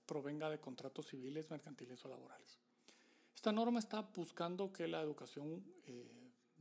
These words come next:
a nivel universitario sea independiente, independiente tanto en lo público como en lo privado. Ese es el sentido atrás de la norma. La exención que tienen las universidades, como ven, es las universidades, es el sujeto,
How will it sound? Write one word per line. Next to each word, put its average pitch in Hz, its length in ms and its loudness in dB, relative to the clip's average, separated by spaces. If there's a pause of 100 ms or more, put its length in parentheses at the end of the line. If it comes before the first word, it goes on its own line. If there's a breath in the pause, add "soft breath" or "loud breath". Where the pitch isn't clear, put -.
a 127 80 -6
nivel 131 320 -4
universitario 165 760 2
sea 127 180 -10
independiente, 175 640 2 (800 loud breath)
independiente 151 580 2
tanto 151 260 0
en 160 60 0
lo 151 100 -2
público 139 360 -4
como 139 200 -4
en 127 60 -4
lo 123 80 -8
privado. 123 360 -8
Ese 160 160 -6
es - 240 -10 (200)
el 120 120 -8
sentido 151 540 0
atrás 139 480 -4 (640 soft breath)
de 139 140 2
la 131 120 0
norma. - 340 -10 (920 loud breath)
La 185 100 10
exención 196 760 6
que - 120 0
tienen 190 320 4
las 170 200 0
universidades, 156 720 4
como 131 200 -6
ven, 156 160 0
es 170 140 0
las 156 280 0
universidades, 160 1080 2 (180)
es 139 320 -4
el 139 120 -2
sujeto, - 520 0